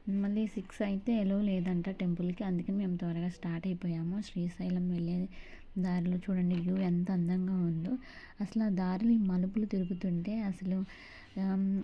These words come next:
ఆపోజిట్ వచ్చే వెహికల్స్ మనకి గుద్దేస్తాయేమో అని భయమేస్తుంది. లోయల్లో చాలా హైట్ ఉంటాయి లోయలు, అవన్నీ కూడా చూడడానికి చాలా డేంజరస్గా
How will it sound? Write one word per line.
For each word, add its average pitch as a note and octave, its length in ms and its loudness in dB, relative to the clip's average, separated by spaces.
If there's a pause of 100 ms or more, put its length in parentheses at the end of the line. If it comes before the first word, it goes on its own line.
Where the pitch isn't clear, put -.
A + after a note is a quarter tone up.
(100)
ఆపోజిట్ G#3 480 0
వచ్చే G#3 240 0
వెహికల్స్ G3 520 0
మనకి G3 340 0 (240)
గుద్దేస్తాయేమో G3+ 680 0
అని G3+ 180 4 (100)
భయమేస్తుంది. F#3 720 0 (100)
లోయల్లో G3 440 2 (520)
చాలా F#3 300 2 (140)
హైట్ F#3+ 300 0
ఉంటాయి G3 360 2
లోయలు, F#3 400 2
అవన్నీ F3+ 340 2 (100)
కూడా F#3 160 0 (120)
చూడడానికి F#3 600 -2
చాలా F3+ 300 -2
డేంజరస్గా F3+ 640 0